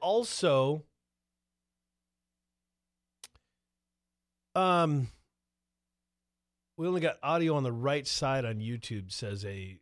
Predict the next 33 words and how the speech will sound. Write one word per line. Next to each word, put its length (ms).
a, 300
a, 340
uh, 40
text 240
message. 220
We'll 180
have 120
to 100
check 300
into 160
that. 220
I, 180
I 60
won't 200
be 80
able 220
to 80
do 160
it 40
right 240
now, 180
but 140
I 100
will, 320
uh, 160
I'll 80
see 140
if 80
we 100
can 160
figure 280
that 180
out. 260